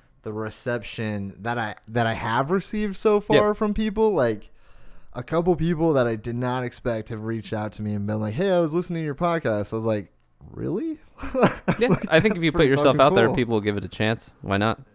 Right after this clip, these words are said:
Speaker 1: Yeah, and a lot of people, well, a handful, a couple,
Speaker 2: Yeah.
Speaker 1: have said they've liked it, so I really appreciate the,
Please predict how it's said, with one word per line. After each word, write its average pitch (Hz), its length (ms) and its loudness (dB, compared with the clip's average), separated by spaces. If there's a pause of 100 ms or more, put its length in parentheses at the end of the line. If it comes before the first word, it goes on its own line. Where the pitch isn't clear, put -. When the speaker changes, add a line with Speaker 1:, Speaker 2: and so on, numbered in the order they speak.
(100)
Speaker 1:
Yeah, 147 280 0
and 107 100 -4
a - 20 -4
lot 143 200 2
of 185 80 0
people, 170 480 2
well, 117 340 4 (300)
a 110 60 0
handful, 101 460 -2
a 90 40 -10
couple, 98 460 -4
Speaker 2:
Yeah. 92 160 0 (380)
Speaker 1:
have 107 180 -4
said 131 220 0
they've 117 160 -2
liked 120 300 -4
it, 98 200 -6
so - 140 -10
I 101 80 -6
really 117 360 -2
appreciate 92 600 -8
the, - 280 -8